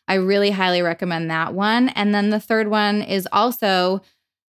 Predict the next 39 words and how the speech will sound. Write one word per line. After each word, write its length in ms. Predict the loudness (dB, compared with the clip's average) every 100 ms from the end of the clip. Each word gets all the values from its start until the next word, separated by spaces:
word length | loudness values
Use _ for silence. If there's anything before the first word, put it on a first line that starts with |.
| -12
sort 240 | -2 0
of 80 | 2
about 400 | 2 2 0 -2
witches, 640 | -2 -2 0 0 0 0
but 180 | 0 0
it's 200 | 0 0
more 200 | 0 2
of 120 | 0 0
a 60 |
memoir 580 | -2 -2 0 2 2 0
style. 480 | -2 0 0 2 0
It's 160 | -2
called 260 | -4 -2 -2
Initiated, 1000 | -2 -2 -2 -2 0 0 2 2 0 0
and 200 | -4 -4
it's 180 | -6 -8
by, 520 | -4 0 0 -2 -4 -6
uh, 280 | -6 -6 -4
Amanda 360 | -2 0 0 -2
Yates 320 | -2 -4 -6
Garcia. 760 | -8 -6 -6 -4 -2 -2 -6 -10 _ _ -4
And 100 | 0
this 140 | 0 -2
is 120 | 0
more 300 | 2 2 2
of 180 | 0 -2
a 140 | -4 -4 _ _
personal 440 | -2 0 0 -2 -2
story 360 | -2 -2 0 0
about 240 | -2 -2
how 180 | -2 -2
she 400 | -2 -2 0 0
really 360 | 0 0 0
came 300 | -2 -4 -4
into 240 | -6 -8 -8
her 160 | -8
craft. 560 | -6 -4 -4 -4 -8 -8
And, 260 | -6 -6 -8 _ _ -6
um, 500 | -2 -2 -4 -6